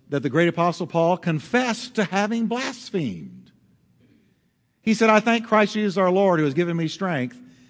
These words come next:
that he considered me trustworthy, appointing me to his service, even though I was once a" what?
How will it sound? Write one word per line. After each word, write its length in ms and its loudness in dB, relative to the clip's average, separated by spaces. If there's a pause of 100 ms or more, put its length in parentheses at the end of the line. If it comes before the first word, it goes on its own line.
(200)
that 80 -4
he 100 4
considered 440 0
me 360 2
trustworthy, 1120 0 (800)
appointing 680 2
me 180 4
to 160 0
his 320 4
service, 600 -2 (360)
even 340 4
though 220 8
I 240 6
was 220 2
once 400 2
a" 160 4
what? 360 4